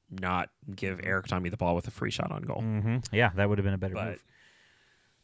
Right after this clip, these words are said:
Speaker 2: move. Uh, all right, well, you wanna go to best of the rest now, or what do you wanna do? You're in charge.
Speaker 1: Eh, let's do our surprise topic.
Speaker 2: All right, our
Speaker 1: That has
Speaker 2: surprise
Speaker 1: not
Speaker 2: topic
Speaker 1: been
Speaker 2: that no
Speaker 1: spoiled.
Speaker 2: one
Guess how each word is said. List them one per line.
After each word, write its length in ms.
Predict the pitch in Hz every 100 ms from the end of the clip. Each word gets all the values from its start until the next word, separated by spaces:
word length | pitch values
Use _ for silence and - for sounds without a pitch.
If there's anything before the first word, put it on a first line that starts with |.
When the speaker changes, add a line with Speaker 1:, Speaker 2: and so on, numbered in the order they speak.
| -
Speaker 2:
move. 80 |
Uh, 500 | 110 113 113 117 117 -
all 160 | 139
right, 260 | 170 190 -
well, 360 | 139 160 - - _ _
you 140 | 143 143
wanna 160 | 143
go 100 | 139
to 60 | 139
best 280 | 123 139 -
of 40 | 135
the 80 |
rest 260 | 131 135 -
now, 340 | 127 127 156 175
or 480 | 120 120 117 113 - 73 - -
what 180 | 110 110
do 60 |
you 120 | 110
wanna 160 | 110 98
do? 80 | 95 92
You're 200 | 95 117
in 60 |
charge. 320 | - 95 90 - - - 453
Speaker 1:
Eh, 60 | 359 - _ _ - 320
let's 200 | 370 -
do 160 | 403
our 140 | 381 330
surprise 400 | - - 196 -
topic. 520 | 98 95 87 - - -
Speaker 2:
All 160 | 120
right, 240 | 117 123 107
our 80 | 107
Speaker 1:
That 40 | 120
has 40 | 117 120
Speaker 2:
surprise 40 |
Speaker 1:
not 60 | 127 131
Speaker 2:
topic 160 | 120
Speaker 1:
been 160 | 120 110
Speaker 2:
that 100 | 104
no 120 | 113
Speaker 1:
spoiled. 380 | - 90 82 135
Speaker 2:
one 120 | 139